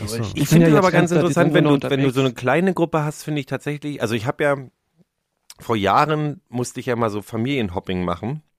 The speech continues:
Speaker 3: Und da
Speaker 1: Oh,
Speaker 3: war das
Speaker 1: scheiße.
Speaker 3: teilweise, da waren die Gruppen, nee, da waren die Gruppen kleiner. Und dann war es so, man hat ein bisschen gegessen, hat, man hat so die ganzen Ge-, Gesprächsthemen schnell abgehakt. „Na, bei dir alles gut? Ja, bei dir auch? Ja, super. Und schönes Jahr gehabt? Nö,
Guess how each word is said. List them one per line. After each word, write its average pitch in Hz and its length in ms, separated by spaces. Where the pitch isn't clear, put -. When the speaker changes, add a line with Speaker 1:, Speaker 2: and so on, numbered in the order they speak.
Speaker 3:
Und 117 260
da 107 140
Speaker 1:
Oh, 147 40
Speaker 3:
war 165 100
das 147 100
Speaker 1:
scheiße. 95 100
Speaker 3:
teilweise, 139 220
da 127 120
waren 120 120
die 113 100
Gruppen, 190 280
nee, 320 280
da 117 120
waren 135 140
die 131 80
Gruppen - 400
kleiner. 131 640
Und 135 180
dann 139 160
war 151 140
es - 80
so, 160 120
man 147 160
hat 147 80
ein 147 60
bisschen 127 240
gegessen, 185 240
hat, 147 80
man 135 120
hat 131 80
so 143 100
die 135 120
ganzen 131 480
Ge-, 127 160
Gesprächsthemen 147 760
schnell 127 280
abgehakt. 180 540
„Na, 214 120
bei 156 100
dir 180 160
alles 190 160
gut? 180 200
Ja, 151 240
bei 135 220
dir 170 320
auch? 208 260
Ja, 170 280
super. 104 420
Und 160 300
schönes 165 240
Jahr 160 160
gehabt? 156 220
Nö, 160 80